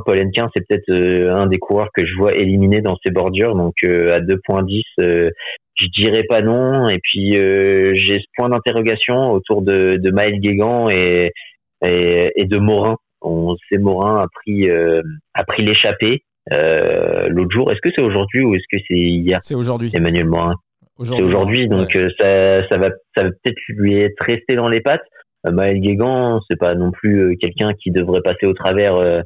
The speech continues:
Speaker 1: au travers des bordures, au vu de son profil. Donc, euh, pourquoi pas,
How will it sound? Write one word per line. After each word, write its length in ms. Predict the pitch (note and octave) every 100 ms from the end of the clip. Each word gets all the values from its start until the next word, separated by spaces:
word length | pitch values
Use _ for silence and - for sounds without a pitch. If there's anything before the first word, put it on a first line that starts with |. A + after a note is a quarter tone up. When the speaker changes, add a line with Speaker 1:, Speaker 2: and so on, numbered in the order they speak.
| - - _ _
Speaker 1:
au 100 | F2+
travers 320 | - F#2 F#2 F2+
des 100 | F#2
bordures, 540 | F#2+ G2+ A#2+ D3 A#2 _ -
au 180 | F2 E2+
vu 120 | F#2+
de 60 |
son 120 | - G2
profil. 440 | G#2 - D3 C3 -
Donc, 240 | E2 F2 F2+ F#2
euh, 840 | F#2 F#2 F2+ F2+ F2+ F2+ F2+ F2+ F2+
pourquoi 240 | G2+ C#3
pas, 160 | G#2+